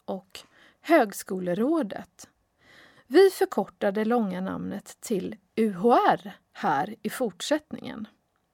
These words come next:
Med mig här i studion har jag idag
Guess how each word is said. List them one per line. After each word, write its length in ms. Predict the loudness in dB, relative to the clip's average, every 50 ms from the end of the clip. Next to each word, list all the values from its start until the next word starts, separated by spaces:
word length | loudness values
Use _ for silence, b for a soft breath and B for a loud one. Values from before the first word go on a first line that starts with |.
| -20 B B B B B B B B B
Med 400 | B 6 8 8 6 6 2 2
mig 120 | 2 2 0
här 280 | 0 0 -2 -2 0
i 80 | -2 -2
studion 800 | -4 -4 0 2 2 2 2 0 -4 -6 -6 -8 -8 -8 -10 -10 -12 _ _ _
har 340 | -4 0 2 2 4 2 0
jag 240 | -2 -4 -4 -4 -4
idag 360 | -4 -4 -4 -6 -6 -8